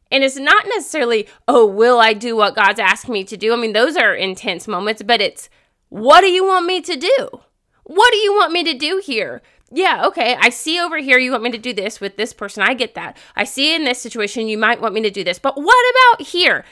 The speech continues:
in this situation? And hey, I need to know now because clock is coming and th-, the answer's gotta come up."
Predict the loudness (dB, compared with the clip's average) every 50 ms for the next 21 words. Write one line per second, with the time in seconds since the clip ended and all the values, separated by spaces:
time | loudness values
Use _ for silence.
0 | _ _ _ 2 2 2 4 2 2 2 0 0 -6 -6 -6 -6 -4 -4 -4 -4
1 | -6 -6 -4 -4 -4 -2 -2 -2 -4 -4 -2 _ 4 4 6 6 4 2 0 -2
2 | -2 -2 -4 -2 0 0 0 2 2 4 4 4 2 0 -8 -6 -6 -6 -6 -6
3 | -10 _ _ _ _ _ _ _ _ _ _ _ _ -14 0 4 6 6 6 4
4 | -2 -4 -4 -6 -4 -2 -2 0 2 0 -2 -2 -2 -2 -2 -2 -2 -2 -6 -4
5 | -2 -2 0 0 0 -2 0 0 -4 -4 -2 0 2 2 2 2 -2 0 0 2
6 | 2 4 2 0 0 0 -4